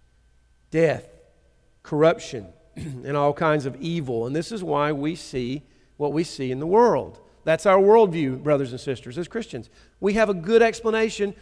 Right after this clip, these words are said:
for what we see in the world, and this should give us an opportunity to share the gospel with our neighbors and coworkers. They have, they have questions. They say,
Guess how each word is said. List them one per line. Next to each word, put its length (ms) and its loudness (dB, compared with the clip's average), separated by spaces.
for 80 -6
what 200 4
we 100 0
see 240 -2
in 60 0
the 60 0
world, 380 2
and 100 -2
this 120 -2
should 160 -10
give 160 0
us 160 0
an 80 -2
opportunity 640 -4
to 80 -20
share 680 -2
the 80 -10
gospel 560 -2
with 220 0
our 240 2
neighbors 460 2
and 100 -8
coworkers. 440 0
They 120 2
have, 220 0
they 120 2
have 140 -4
questions. 420 -2
They 100 -2
say, 180 -2